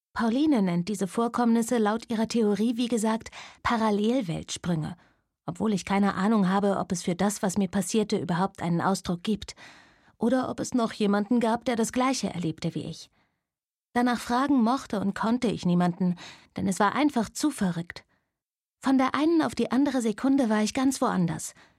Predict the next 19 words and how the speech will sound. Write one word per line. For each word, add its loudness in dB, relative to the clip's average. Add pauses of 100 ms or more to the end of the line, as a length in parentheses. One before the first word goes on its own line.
(140)
beziehungsweise 0
steckte -2
ich -2
im 0
Körper -2
von -4
jemand 0
anderem, -4 (640)
als -4
ob -4
ich -2
mit 0
einem 2
anderen 2
Menschen 2
das -2
Gehirn 2
tauschen -2
würde. -6